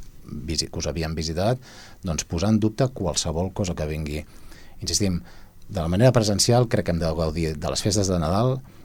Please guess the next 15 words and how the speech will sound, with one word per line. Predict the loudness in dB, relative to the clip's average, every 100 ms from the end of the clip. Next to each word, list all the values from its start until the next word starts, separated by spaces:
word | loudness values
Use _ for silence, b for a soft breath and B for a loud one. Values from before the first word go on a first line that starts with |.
| B
de | -4 -2
les | 0 4
compres, | 4 6 4
de | 2
la | 2
relació | -2 -2 0 2
amb | 0
el | 0
comerciant, | 0 2 4 4 4 0 B B B -6
i | -4
qui | -4
faci | -6 -4 -2
les | -2 0
compres | 0 0 -2
online, | -2 0 2 4